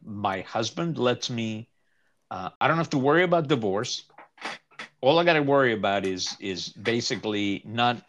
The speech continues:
picking an idiot to do it with or, or something to that effect." So th-,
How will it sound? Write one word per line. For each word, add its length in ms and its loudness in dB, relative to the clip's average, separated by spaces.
picking 340 0
an 140 0
idiot 400 2
to 100 -6
do 240 0
it 60 -2
with 400 -4
or, 320 -2
or 260 -2
something 420 0
to 100 -6
that 200 -2
effect." 320 -10
So 640 4
th-, 140 -2